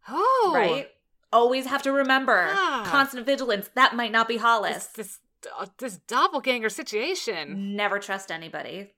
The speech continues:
Speaker 1: The scrolls are about. We don't know what's going on.
Speaker 2: We do not know.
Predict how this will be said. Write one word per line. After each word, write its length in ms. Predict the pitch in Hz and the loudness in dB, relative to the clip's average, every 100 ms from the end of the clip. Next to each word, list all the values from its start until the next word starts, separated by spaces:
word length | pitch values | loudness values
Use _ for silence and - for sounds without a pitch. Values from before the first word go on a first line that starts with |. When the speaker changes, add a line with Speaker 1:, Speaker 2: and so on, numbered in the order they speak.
| - | -18
Speaker 1:
The 60 | |
scrolls 800 | 185 - - 165 185 247 302 302 | -14 -12 -14 -6 -2 0 0 -2
are 160 | 269 247 | -2 -2
about. 600 | 240 240 262 262 - - - _ _ _ | -2 0 0 0 -6 -20 -20 _ _ _
We 120 | 180 | -4
don't 180 | 240 226 | -2 0
know 160 | 180 160 | 0 -2
what's 180 | 151 - | -4 -8
going 300 | 165 160 160 | -10 -8 -10
on. 360 | 156 156 156 - | -10 -12 -16 -20
Speaker 2:
We 80 | 185 | -20
do 260 | 165 180 175 | -18 -16 -14
not 240 | 170 160 | -14 -16
know. 320 | - - 190 | -16 -16 -18